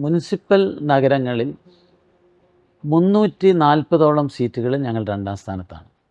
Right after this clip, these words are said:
കോർപ്പറേഷനിൽ തൊണ്ണൂറ്റിമൂന്ന് സീറ്റിലെത്തുകയും ഡിവിഷനിൽ ജയിക്കുകയും പത്ത് അറുപത്തിരണ്ട് ഡിവിഷനുകളിൽ ഞങ്ങൾ രണ്ടാം സ്ഥാനത്താണ്.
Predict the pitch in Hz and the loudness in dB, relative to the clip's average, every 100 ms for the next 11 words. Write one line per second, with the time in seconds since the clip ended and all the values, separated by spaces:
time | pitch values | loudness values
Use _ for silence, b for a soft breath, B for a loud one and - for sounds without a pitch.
0 | _ - 135 139 120 143 143 - 147 151 | _ -2 2 2 2 0 0 0 -6 -6
1 | - _ _ _ _ _ _ _ _ _ | -8 _ _ _ _ _ _ _ _ _
2 | _ _ 139 139 160 165 160 160 139 147 | _ _ -2 0 0 0 0 0 -2 -4
3 | 139 139 101 147 127 123 165 _ _ _ | -2 -4 0 2 2 0 -6 _ _ _
4 | _ _ _ _ _ _ _ 135 131 - | _ _ _ _ _ _ _ -4 -2 -2
5 | 151 151 131 131 120 139 135 143 - _ | -2 0 2 0 2 -2 -2 -4 -10 _
6 | _ _ _ _ - 151 - 190 147 160 | _ _ _ _ -4 -2 -2 0 2 2
7 | 185 - 180 175 175 196 185 139 131 139 | 2 0 0 0 -2 -2 -2 -2 -4 -6
8 | 135 139 156 156 117 117 113 _ _ _ | -6 -4 -6 -6 -6 -8 -10 _ _ _
9 | _ _ _ 120 117 113 123 110 - 92 | _ _ _ -6 -4 -2 -4 -6 -12 -14
10 | 92 - | -14 -18